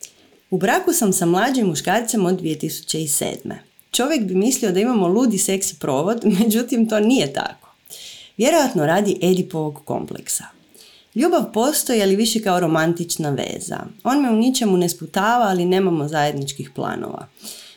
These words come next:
Moje pitanje je možda redundantno, ali se odnosi na san koji u principu živim i u javi. Sanjam muškarca koga poznajem, ali to nije moj muž, koji mi daje poljubac špicasto zatvorenim ustima.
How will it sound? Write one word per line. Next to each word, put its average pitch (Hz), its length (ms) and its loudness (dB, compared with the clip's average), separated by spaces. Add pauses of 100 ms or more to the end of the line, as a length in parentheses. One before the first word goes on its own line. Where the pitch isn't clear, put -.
(140)
Moje 269 320 2
pitanje 254 380 2
je 190 60 4
možda 214 320 2
redundantno, 208 1040 0
ali 185 220 0
se 185 160 -2
odnosi 277 420 2
na 160 180 -2
san 254 420 0
koji 185 160 -2
u 170 60 -4
principu 175 560 -2
živim 160 520 -4
i 156 140 -4
u 139 100 -2
javi. - 500 -6 (520)
Sanjam 269 400 2
muškarca 247 480 0
koga 170 260 -2
poznajem, 175 760 0
ali 185 240 0
to 240 100 -2
nije 254 240 2
moj 151 200 -6
muž, 185 420 -2 (360)
koji 190 160 2
mi 185 120 4
daje 233 260 0
poljubac 233 760 -2
špicasto 240 640 -2
zatvorenim 180 640 0
ustima. 143 500 -6